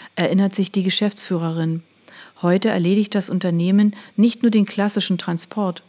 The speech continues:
Für Industriekunden sammelt Betz Material bei den Zulieferern ein, übernimmt die Vorkonfektionierung und liefert dann punktgenau bis ans Band. Große Industrieunternehmen aus Nordbaden zählen zu den Kunden.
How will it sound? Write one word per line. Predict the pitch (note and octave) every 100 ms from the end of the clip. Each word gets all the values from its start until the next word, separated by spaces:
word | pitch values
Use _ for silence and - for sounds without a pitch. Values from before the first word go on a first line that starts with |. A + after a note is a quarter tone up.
| _ _ - -
Für | -
Industriekunden | - G3+ F#3+ - C#4+ D4 - E3+ E3+
sammelt | E3 G3 A3 A3
Betz | - G#3+ -
Material | G3+ G#3 G#3 G3 F#3 F3 F#3
bei | G3 G3+
den | G3+
Zulieferern | - A#3+ G3+ F3 E3+ E3
ein, | - D#3 D#3 D#3+ _ - - -
übernimmt | - F3 F3+ G3 A3
die | E3+
Vorkonfektionierung | - F#3 F#3 G3+ G3+ G#3 G#3 - G3+ G3+ G#3 A3 - - -
und | G#3+ A#3+ B3+
liefert | G3 A3+ B3+ G3+ -
dann | F#3+ A#3
punktgenau | - A#3+ B3+ - F3 E3+ F#3+
bis | F#3+
ans | - F#3 -
Band. | F3+ D#3 D#3 - _ - - -
Große | - G#3+ A#3+ -
Industrieunternehmen | G3+ F#3+ - - A3+ G3 F3+ F3 F3+ F3+
aus | F3 E3 -
Nordbaden | F3 F3 - F#3 G3+ F#3+
zählen | - F#3+ F3+ F#3
zu | -
den | G3 F#3+
Kunden. | - F#3+ D#3 D3+